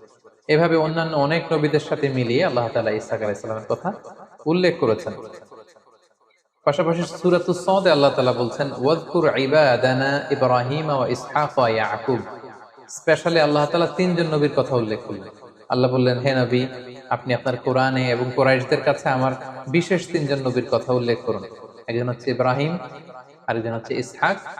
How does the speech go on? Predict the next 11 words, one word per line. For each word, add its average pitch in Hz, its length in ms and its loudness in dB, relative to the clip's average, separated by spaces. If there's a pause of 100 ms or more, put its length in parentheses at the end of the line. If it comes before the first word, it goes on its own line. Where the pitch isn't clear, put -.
(260)
আরেকজন 127 280 2
হচ্ছে 127 300 -4
ইয়াকুব", 113 420 0 (500)
অর্থাৎ 127 360 -2
নাতি, 131 480 2 (400)
ছেলে - 600 0
এবং 170 240 2
বাবা, 110 380 2 (380)
তিন 175 200 2
জেনারেশনকে 147 580 0
আল্লাহ 120 260 0